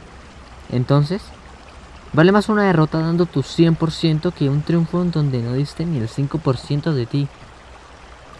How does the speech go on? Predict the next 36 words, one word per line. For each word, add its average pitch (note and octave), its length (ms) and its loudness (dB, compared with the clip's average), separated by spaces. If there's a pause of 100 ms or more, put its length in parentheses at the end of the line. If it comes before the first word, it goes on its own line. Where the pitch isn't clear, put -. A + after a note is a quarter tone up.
(100)
Quiero F#3+ 160 6
resaltar E3 500 -2 (320)
que D#3+ 80 4
los D#3+ 140 6
resultados D#3+ 560 -2
también E3+ 260 0
son F3+ 180 -4
muy F#3 180 0
importantes, F3 600 0 (1080)
pero D#3 180 4
a - 20 2
largo E3+ 240 2
plazo E3 360 0
la D#3+ 100 2
experiencia D3+ 560 2
de E3 80 2
nuestras C#3 360 0
derrotas C3 540 0
y D3+ 100 4
victorias B2 500 2
serán C3 360 -2
más E3 200 0
importantes E3 720 -2
para B2 280 2
subir B2+ 340 2
al D#3 80 2
siguiente A2+ 400 -2
nivel. C3 320 2 (720)
Así C#3+ 240 2
que, D3+ 160 0 (360)
¿por G#3 120 2
qué - 80 0
tenerle G3 420 0
miedo G3 220 2
al F#3+ 80 0
fracaso? D#3+ 520 -2